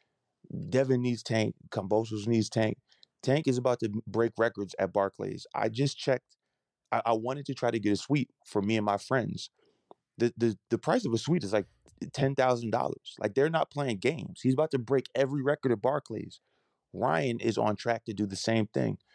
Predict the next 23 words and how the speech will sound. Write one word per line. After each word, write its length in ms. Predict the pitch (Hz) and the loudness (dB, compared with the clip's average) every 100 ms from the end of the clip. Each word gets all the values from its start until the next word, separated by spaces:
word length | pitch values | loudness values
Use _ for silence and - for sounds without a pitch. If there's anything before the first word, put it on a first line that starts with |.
| _ _ - | _ _ -2
So 140 | 127 | 0
you 200 | 143 175 | 2 0
just 300 | 175 180 - | 2 2 0
feed 300 | - 175 190 | 0 2 4
him 140 | 147 | 4
as 120 | 120 107 | 4 2
much 240 | 117 135 | 0 2
as 140 | 127 | 0
he 140 | 135 135 | 2 2
needs 300 | 110 113 - | 4 2 2
to, 140 | - | 2
to 80 | 117 | 2
progress. 560 | - - 95 95 110 - _ _ _ _ - | 0 -2 2 2 0 -8 _ _ _ _ 0
And 120 | 110 | 2
when 160 | 110 110 | 4 2
the 60 | |
big 260 | 90 110 120 | 2 2 2
fight 240 | 123 127 | -2 -2
comes 240 | - 113 107 | -2 -2 2
along, 260 | 107 107 | 2 2
whether 240 | 107 98 95 | 2 0 -2
it's 120 | - | -2
Tank, 360 | - 120 110 | 0 2 2